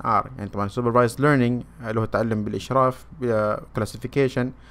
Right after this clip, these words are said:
هذه من المواضيع اللي هي ال core of machine learning، يعني أساس machine learning. طب أنت الآن إذا تبغى تكون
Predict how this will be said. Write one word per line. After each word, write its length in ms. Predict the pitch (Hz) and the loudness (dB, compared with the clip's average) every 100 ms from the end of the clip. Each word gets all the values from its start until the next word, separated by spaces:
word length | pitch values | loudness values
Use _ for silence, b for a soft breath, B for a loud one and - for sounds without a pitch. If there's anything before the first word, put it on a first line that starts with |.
| b b b - - | b b b -20 -4
هذه 300 | 131 156 151 | 4 4 4
من 60 | 147 | 2
المواضيع 600 | 135 135 131 131 160 127 | 4 6 6 6 2 2
اللي 140 | 123 | 2
هي 80 | 139 | 4
ال 100 | 131 | 2
core 440 | - - 135 117 - - - | 0 8 10 10 4 -16 -10
of 40 | - | -4
machine 400 | 117 110 117 107 | 0 0 -2 -2
learning، 40 | |
يعني 400 | 104 104 104 - | -2 -4 -6 -6
أساس 440 | 127 147 135 127 117 | -2 0 0 0 -6
machine 380 | 104 117 104 | -4 -4 -2
learning. 260 | 110 113 - B B B - | -4 -8 -10 B B B -4
طب 100 | 131 | 0
أنت 140 | 165 | 2
الآن 140 | 156 160 | 2 2
إذا 140 | 143 | 0
تبغى 280 | 120 117 120 | -2 -2 -4
تكون 600 | - - 180 175 127 | -8 -4 2 2 2